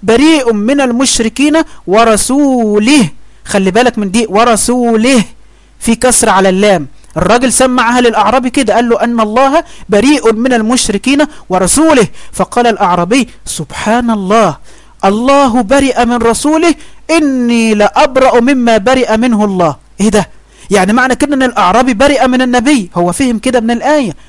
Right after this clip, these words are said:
"أن الله بريء من المشركين ورسوله". فالناس قالوا لعمر بن الخطاب: "الحق يا أمير المؤمنين، الأعرابي ده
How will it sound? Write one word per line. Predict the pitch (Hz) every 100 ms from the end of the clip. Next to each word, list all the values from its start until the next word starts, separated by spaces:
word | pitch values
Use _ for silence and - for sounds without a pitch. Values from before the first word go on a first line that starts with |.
| - -
"أن | 254 254
الله | 226 214 254 240
بريء | 208 220 269 226 226
من | 247 277
المشركين | 247 254 - 226 277 311 330 - -
ورسوله". | 196 214 - 262 254 233 185 - - - -
فالناس | - 202 208 302 -
قالوا | - 285
لعمر | 226 240 262
بن | 214
الخطاب: | 214 - 208 262 247 -
"الحق | 294 233 220
يا | 220
أمير | 220 254
المؤمنين، | 214 185 185 254 294 - -
الأعرابي | 240 294 202 196 262 262
ده | 247